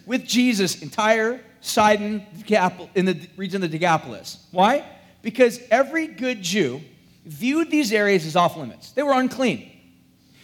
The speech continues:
See, the problem was, is that they basically chopped the world up into wrong categories,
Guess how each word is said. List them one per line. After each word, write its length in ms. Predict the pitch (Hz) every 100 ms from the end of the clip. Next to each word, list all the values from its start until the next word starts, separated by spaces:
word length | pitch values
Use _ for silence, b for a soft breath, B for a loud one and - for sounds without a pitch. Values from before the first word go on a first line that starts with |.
| b
See, 140 | -
the 60 | 277
problem 380 | - 330 359 233
was, 340 | 165 165 -
is 80 | 196
that 200 | 233 -
they 100 | 269
basically 540 | - 359 - 330 294
chopped 600 | 226 - 262 254 247 -
the 80 | 202
world 380 | 208 220 220 -
up 300 | 208 208 -
into 480 | 202 - 214 202 185
wrong 260 | 180 196 202
categories, 680 | 208 170 143 113 78 -